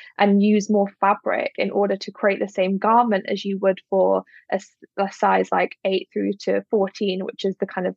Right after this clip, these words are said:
standard that a lot of brands go up to. So I think that the problem actually goes even further into the manufacturing industry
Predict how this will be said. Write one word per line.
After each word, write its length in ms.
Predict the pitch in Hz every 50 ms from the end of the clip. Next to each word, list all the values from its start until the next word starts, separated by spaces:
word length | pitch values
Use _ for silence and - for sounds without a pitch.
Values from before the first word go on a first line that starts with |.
| _ _ _
standard 360 | _ 208 190 190 190 190 185 -
that 100 | 220 -
a 60 | -
lot 200 | 202 196 190 - -
of 100 | 196 190 -
brands 260 | 190 185 185 190 -
go 180 | - 185 180 190
up 120 | - - _ -
to. 260 | - 202 214 285 320 - - - - - - -
So 180 | _ - 247 247
I 120 | 240 240 233 -
think 280 | - 247 294 359 339 - _
that 100 | 339 - -
the 80 | - 226 - _
problem 400 | - 240 254 - 247 208 196 196
actually 400 | 202 - - - - 226 220 196
goes 340 | - 208 196 196 190 196 196
even 360 | 208 214 196 196 185 190 - _
further 480 | - 202 196 196 196 190 - 180 180 -
into 340 | - 196 196 196 196 - 196
the 340 | 190 190 185 180 180 - - -
manufacturing 600 | - 185 185 196 - - - - - 254 254 254 277
industry 640 | 285 277 302 285 - - - 285 302 349 381 381